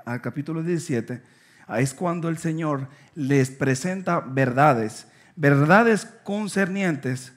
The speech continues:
a la iglesia, y se las presenta a ellos. Y en el capítulo trece,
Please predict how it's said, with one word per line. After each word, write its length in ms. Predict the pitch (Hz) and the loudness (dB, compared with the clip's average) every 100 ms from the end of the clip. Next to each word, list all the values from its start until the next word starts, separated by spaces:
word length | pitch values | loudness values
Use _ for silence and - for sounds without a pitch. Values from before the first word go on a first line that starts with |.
| _ _ - | _ _ -4
a 140 | 131 | -2
la 80 | 127 | 0
iglesia, 480 | 120 123 120 - - - _ _ _ _ | 0 0 0 -4 -16 -20 _ _ _ _
y 60 | 147 | -8
se 100 | 143 | -4
las 120 | 131 | -4
presenta 540 | 143 160 160 165 - | -4 -4 -4 -4 -4
a 120 | 123 | -4
ellos. 460 | 123 127 123 - - _ _ _ _ _ _ _ _ _ _ _ - | -2 -2 -4 -14 -20 _ _ _ _ _ _ _ _ _ _ _ 0
Y 540 | 180 190 185 175 - | 4 6 4 2 -2
en 160 | 196 196 | -4 -2
el 120 | 185 | 0
capítulo 840 | 185 180 233 247 233 185 120 - _ _ _ _ _ _ _ - | 0 0 0 2 2 0 -4 -10 _ _ _ _ _ _ _ -2
trece, 500 | 180 175 131 131 - | 6 6 4 -2 -6